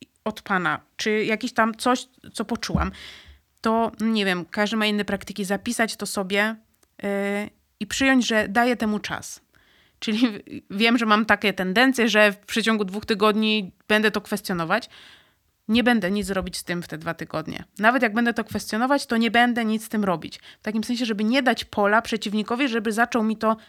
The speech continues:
wydzierać. I, i właśnie odnosząc się właśnie do tego fragmentu z Księgi Rodzaju, to,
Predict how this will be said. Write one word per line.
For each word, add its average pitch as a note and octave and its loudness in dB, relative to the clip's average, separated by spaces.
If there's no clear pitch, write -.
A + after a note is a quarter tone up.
wydzierać. G3+ 0
I, G#3 -4
i G#3+ -4
właśnie G#3+ 0
odnosząc A3 2
się G#3+ -4
właśnie G3+ -2
do G3 -6
tego G3 0
fragmentu G#3 0
z G3 -10
Księgi G#3 0
Rodzaju, G3 0
to, A#3 0